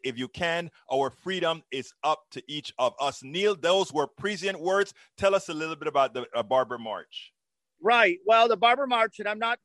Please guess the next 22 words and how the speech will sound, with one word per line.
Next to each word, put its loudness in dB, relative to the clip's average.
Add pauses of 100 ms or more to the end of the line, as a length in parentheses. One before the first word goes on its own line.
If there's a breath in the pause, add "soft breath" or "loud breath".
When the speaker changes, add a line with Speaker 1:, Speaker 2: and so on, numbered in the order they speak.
Speaker 2:
I'm -8
not -2
directly -4
connected -4
to -4
it, -6
but 2
it, 2
it, -2
it -6
runs 2
Wednesday, 2
Thursday, 2
Friday, 4
Saturday, 2 (300)
I -6
believe, -2 (580)
um, 0 (100)
from -4
Georgetown, 4 (180)
uh, 4
Texas, -2